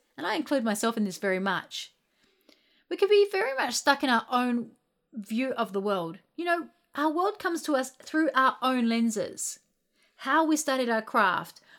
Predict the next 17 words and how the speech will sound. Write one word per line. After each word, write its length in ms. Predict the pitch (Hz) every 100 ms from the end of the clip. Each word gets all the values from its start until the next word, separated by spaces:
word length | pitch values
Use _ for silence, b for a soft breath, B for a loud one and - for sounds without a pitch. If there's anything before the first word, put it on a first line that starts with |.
| b
where 260 | 233 294 320
we 60 |
were 80 | 320
trained 360 | 311 294 269 247
at, 300 | 226 _ -
train-, 400 | - 240 233 226
trained 340 | - 247 233
at 120 | 233
college 280 | - 240 220
or 40 | 208
university, 640 | 190 190 185 185 185 -
and 120 | 208
where 140 | 214 254
we've 160 | 247
learnt 180 | 226 220
through 140 | - 208
experiences. 800 | - - 185 175 - 185 -